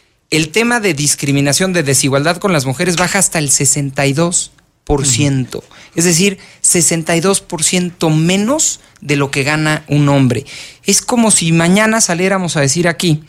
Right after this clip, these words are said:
Speaker 1: que tenemos plazas laborales,
Speaker 2: Ujú.
Speaker 1: que vengan a registrarse, que traigan su currículum. Nada más que si llega un hombre le vamos a pagar diez pesos y si llega una mujer le vamos a pagar seis pesos.
Speaker 2: Ujú.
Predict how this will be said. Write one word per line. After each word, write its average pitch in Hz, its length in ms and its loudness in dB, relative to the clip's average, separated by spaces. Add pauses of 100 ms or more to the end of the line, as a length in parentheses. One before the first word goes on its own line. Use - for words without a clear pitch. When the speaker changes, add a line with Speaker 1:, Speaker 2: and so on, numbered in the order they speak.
(440)
Speaker 1:
que 143 120 -2
tenemos 170 680 2
plazas 165 420 0
laborales, 208 640 0
Speaker 2:
Ujú. 160 100 -8
Speaker 1:
que 160 80 0
vengan 208 340 0
a 196 60 2
registrarse, 202 680 0
que 180 80 -2
traigan 208 360 0
su 185 140 -2
currículum. 214 600 0 (440)
Nada 202 220 2
más 214 180 0
que - 140 0
si 175 100 -2
llega 220 200 0
un 233 120 2
hombre 254 260 0
le 214 100 0
vamos 220 220 -2
a 180 80 -8
pagar 190 300 -2
diez 170 240 -4
pesos 285 520 -2 (260)
y 190 80 -2
si 196 160 0
llega 220 220 0
una 208 180 -2
mujer 214 320 -2
le 202 80 2
vamos 196 240 0
a - 100 -2
pagar 170 420 -2
seis 185 340 0
pesos. 131 420 -2
Speaker 2:
Ujú. 113 80 -8